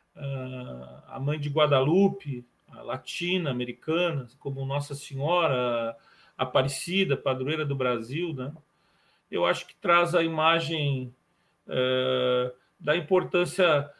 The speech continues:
da fé, do amor e da esperança, né? Nesse momento, eh, difícil que a gente atravessa, né?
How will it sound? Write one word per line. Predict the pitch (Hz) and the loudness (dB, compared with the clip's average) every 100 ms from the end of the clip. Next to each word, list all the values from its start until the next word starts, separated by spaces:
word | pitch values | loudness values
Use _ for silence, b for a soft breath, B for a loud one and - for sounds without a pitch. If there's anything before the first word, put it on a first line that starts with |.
| B - | B 0
da | 165 190 | 6 6
fé, | - 202 202 202 196 - _ _ | 6 6 6 6 0 -10 _ _
do | 175 180 | 0 0
amor | 165 165 185 185 - _ | 2 2 4 2 -2 _
e | 190 | -2
da | 170 | 0
esperança, | 175 - 170 156 170 147 - 127 | 0 2 2 4 2 -2 -4 -4
né? | 135 185 - _ _ _ _ - | -2 -4 -8 _ _ _ _ -10
Nesse | 160 156 156 | -6 -4 -4
momento, | 165 165 151 160 160 147 165 156 151 147 147 139 135 135 131 - _ _ _ _ | -4 -2 0 0 0 -2 -2 -2 0 0 0 0 0 -2 -4 -10 _ _ _ _
eh, | - 131 | -6 -6
difícil | 127 160 - 196 254 - 185 139 | -6 -8 -4 -2 -2 -4 -6 -6
que | - | -2
a | 131 | -2
gente | 143 139 139 | -2 -4 -4
atravessa, | 143 127 127 127 - 143 | -4 -2 0 -2 -4 -10
né? | 131 131 190 | -8 -8 -10